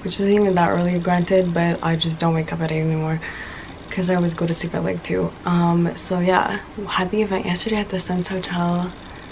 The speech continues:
It was cute, it was wholesome. You guys saw what I did, so I'm gonna skip over the details.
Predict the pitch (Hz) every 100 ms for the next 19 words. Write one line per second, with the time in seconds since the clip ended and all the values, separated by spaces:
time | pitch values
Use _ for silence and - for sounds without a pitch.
0 | - - - 220 220 - 226 202 190 190
1 | 185 208 202 185 180 180 - 180 180 175
2 | 170 170 165 170 170 165 - 180 185 175
3 | 175 170 165 165 170 165 165 165